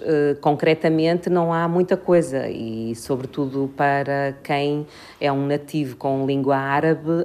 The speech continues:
há muito pouco. Ainda assim, eh, eles estão a aprender, acho eu, rapidamente e estão a gostar,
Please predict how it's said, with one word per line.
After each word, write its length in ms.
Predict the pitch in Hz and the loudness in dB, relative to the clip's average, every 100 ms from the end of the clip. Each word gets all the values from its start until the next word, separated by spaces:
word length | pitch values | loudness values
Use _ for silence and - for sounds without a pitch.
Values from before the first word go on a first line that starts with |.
| - | -4
há 380 | 143 139 135 | -4 -2 -2
muito 280 | 139 147 147 | -4 -4 -6
pouco. 440 | - 156 - - - - - - - - | 2 2 2 -6 -20 -20 -20 -20 -18 -2
Ainda 380 | 147 156 160 | 0 2 2
assim, 840 | 160 160 - 180 196 214 220 226 226 | -2 -4 -2 0 0 0 -2 -2 -4
eh, 480 | 202 190 185 185 185 | -4 -2 -2 -2 0
eles 220 | 208 202 | 0 0
estão 380 | 196 - 214 202 | -2 -6 -2 0
a 20 | |
aprender, 600 | 196 202 185 160 160 151 | 0 0 0 2 2 2
acho 340 | 147 143 - 139 | -2 -4 -4 0
eu, 160 | 127 | 2
rapidamente 880 | 127 139 135 131 131 123 127 127 160 | 2 -2 -2 -2 -2 -2 -4 -8 -6
e 240 | 147 139 139 | -4 -2 -4
estão 300 | 135 151 143 | -2 -2 -2
a 40 | |
gostar, 480 | 135 - - 127 | -4 -6 -4 -2